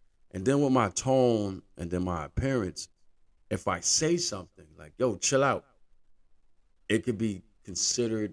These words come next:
or taken in a way of, like, I'm threatening him. So anywho, the,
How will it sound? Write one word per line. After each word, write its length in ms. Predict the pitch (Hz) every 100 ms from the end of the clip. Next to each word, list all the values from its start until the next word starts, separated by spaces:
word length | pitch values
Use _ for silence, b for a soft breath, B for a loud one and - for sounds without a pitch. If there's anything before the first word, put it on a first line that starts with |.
| -
or 160 | 95
taken 460 | - - 120 117 101
in 100 | 95
a 60 | 90
way 400 | 92 95 95 -
of, 160 | 87 - -
like, 160 | 82 -
I'm 120 | 82
threatening 400 | - 117 - -
him. 180 | - _ _ _ _ _ _ - -
So 220 | 147 139
anywho, 420 | 156 139 87 85 - - _ _ _ _ _ _ _ _ - - _ _ _
the, 260 | 101 95